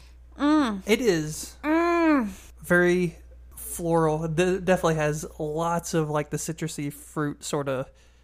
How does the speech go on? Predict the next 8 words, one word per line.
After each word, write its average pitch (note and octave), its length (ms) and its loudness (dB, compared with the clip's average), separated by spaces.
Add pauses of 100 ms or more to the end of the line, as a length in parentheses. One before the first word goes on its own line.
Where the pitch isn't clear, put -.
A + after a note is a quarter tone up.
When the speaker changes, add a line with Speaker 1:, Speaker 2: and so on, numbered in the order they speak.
(180)
Speaker 2:
uh, A#2 360 -10 (640)
scent D#3+ 420 0
to D#3 180 0
it D#3+ 220 -2
and F3+ 240 2
flavor C#3 400 -4
to C#3 160 -8
it. C3+ 180 -10